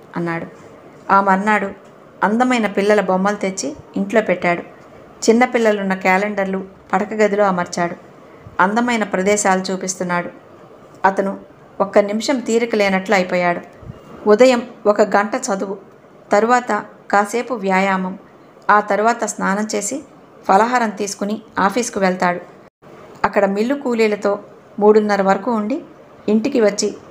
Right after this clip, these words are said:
ఒక గంట భార్యతో కబుర్లు చెప్పి తయారై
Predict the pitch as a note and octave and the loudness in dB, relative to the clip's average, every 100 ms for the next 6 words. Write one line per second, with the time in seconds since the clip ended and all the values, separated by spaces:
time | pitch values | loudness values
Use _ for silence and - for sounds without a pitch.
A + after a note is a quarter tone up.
0 | - - G3 G3+ G3 G3 A#3 A#3 F#3+ G3 | -18 -2 0 2 2 2 0 0 2 2
1 | A#3+ A#3+ A3 F#3 G3 A3 G#3+ F#3+ G3 F#3+ | 2 -2 -4 -2 0 -2 -2 -6 -6 -8
2 | - - - G3 G3+ A3 G#3 G3 | -10 -20 -4 2 4 4 2 -4